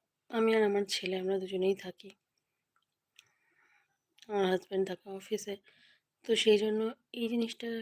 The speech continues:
সম্ভব নয় যতই আমি চাই না কেন। আর এই না প্রচণ্ড, কি বলবো, <clears throat> রাস্তায় বেরালে একটু হাঁটতে চায় না, আর হাঁটে তো উল্টাপাল্টাভাবে হাঁটতে থাকে।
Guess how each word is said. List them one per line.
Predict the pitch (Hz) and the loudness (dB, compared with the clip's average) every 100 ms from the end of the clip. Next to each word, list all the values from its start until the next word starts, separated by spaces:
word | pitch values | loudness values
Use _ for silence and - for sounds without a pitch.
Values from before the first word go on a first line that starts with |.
| 220 | -8
সম্ভব | 202 180 175 175 | -4 0 0 -2
নয় | _ 202 | _ -18
যতই | 196 196 214 208 | -12 -8 -2 0
আমি | 196 | 0
চাই | 190 196 180 | -6 -6 -4
না | 180 | -6
কেন। | 185 202 214 _ _ _ _ _ | -8 -20 -20 _ _ _ _ _
আর | 233 240 247 | -8 -6 0
এই | 233 | 2
না | 233 220 | 4 4
প্রচণ্ড, | 196 202 196 220 220 226 233 _ _ - - | 2 -6 -8 -10 -6 -6 -6 _ _ -12 -12
কি | - | -12
বলবো, | 214 196 190 180 180 _ _ _ _ - _ _ | -6 -2 -2 -2 -10 _ _ _ _ -20 _ _
<clears throat> | - 285 294 269 226 - - - - 240 208 | 12 12 12 12 12 8 -10 -2 8 10 10
রাস্তায় | 180 - 220 | 8 4 0
বেরালে | 208 185 196 185 - _ _ _ _ _ _ - - _ - - _ | 4 4 4 0 -2 _ _ _ _ _ _ -16 -16 _ -14 -14 _
একটু | 202 - 208 | -14 -4 0
হাঁটতে | 196 180 170 180 | 4 4 2 -4
চায় | 190 | -2
না, | 190 185 | 0 2
আর | 190 | 2
হাঁটে | 185 190 247 | 0 -2 -6
তো | 247 262 - - - - _ _ _ _ | -12 -14 -16 -20 -20 -20 _ _ _ _
উল্টাপাল্টাভাবে | 233 220 220 196 185 185 180 | -2 2 6 6 6 4 2
হাঁটতে | 180 185 - 185 | -2 -6 -10 -8
থাকে। | 185 - | -8 -12